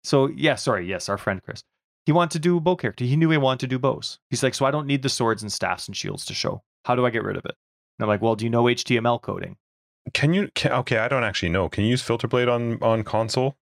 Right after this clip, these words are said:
Speaker 1: You can. I just, I discovered through this post
Speaker 2: Okay.
Speaker 1: that you can use it for console.
Speaker 2: Oh, okay.
Speaker 1: But console land's a little bit different than P C land,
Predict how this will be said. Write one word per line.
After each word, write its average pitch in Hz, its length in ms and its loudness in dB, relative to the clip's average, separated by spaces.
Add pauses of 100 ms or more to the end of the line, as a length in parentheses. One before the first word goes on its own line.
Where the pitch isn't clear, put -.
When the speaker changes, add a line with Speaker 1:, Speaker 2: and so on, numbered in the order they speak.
(120)
Speaker 1:
You 131 120 0
can. 101 320 -2
I 117 140 2
just, 127 260 0
I 139 140 2
discovered 135 560 0
through 127 200 2
this 113 180 0
post 110 320 2
Speaker 2:
Okay. 85 80 0
Speaker 1:
that 104 120 0
you 110 120 -2
can 107 180 -2
use 98 220 -2
it - 80 -8
for 92 100 -14
console. - 480 -10 (380)
Speaker 2:
Oh, 110 100 2
okay. 95 280 -2 (260)
Speaker 1:
But 95 480 -2 (480)
console 160 400 2
land's 123 200 2
a 123 60 2
little 117 140 2
bit 110 160 0
different 104 240 -2
than 98 140 -2
P 107 160 -4
C 101 180 -4
land, - 180 -8